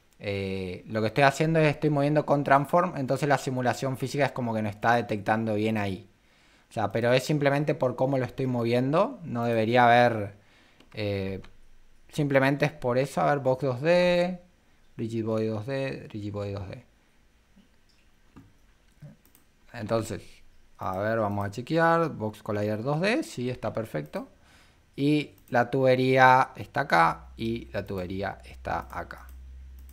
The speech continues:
Perfecto. Sí. Perfecto. Entonces tenemos los dos elementos. Tenemos el box collider acá, el box collider acá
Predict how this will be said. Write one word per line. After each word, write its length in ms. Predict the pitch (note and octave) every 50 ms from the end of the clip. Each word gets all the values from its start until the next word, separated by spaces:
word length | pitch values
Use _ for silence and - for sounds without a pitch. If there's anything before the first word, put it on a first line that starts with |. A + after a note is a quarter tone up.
| - - - - - - - - - - - - -
Perfecto. 920 | - G2 G2 F#2+ F#2 F#2 F2+ F#2 F2+ F#2 F#2 - - G#2 - - - G3 A#3+ - _ _ _ _ _ _ _ _ _ _ _ _ _ _ _ _ _ _ _ _ _ _ _ _ _ _ _ _ _ _ _ _ _ _ - - _ - - - - - - - - - - - -
Sí. 340 | - - - - - - - - - - - - - - - - - _ - _ _ _ _ _ _ _
Perfecto. 540 | - A2+ G2+ G2 G2 - - - - -
Entonces 260 | G#2+ A2+ A2+ A#2 A#2 -
tenemos 360 | - A#2+ A#2+ B2 B2 B2 B2+
los 240 | B2+ A#2+ A#2 A2 -
dos 180 | B2 A2 G#2+ B2
elementos. 480 | A#2+ B2 C3 D3 D#3 D#3+ D3+ D3+ D3+
Tenemos 260 | - B2+ A#2+ A2+ A2+
el 40 | A2
box 160 | G#2+ A2+ -
collider 300 | - - B2 A#2+ B2+ C3
acá, 420 | D3+ D#3+ - F#3 F#3 F#3 - - -
el 120 | - A2 G#2+
box 140 | G#2+ G#2+ -
collider 260 | B2 A#2+ A#2+ B2+ C#3
acá 420 | D3+ D#3 E3 E3+ E3+ E3+ - -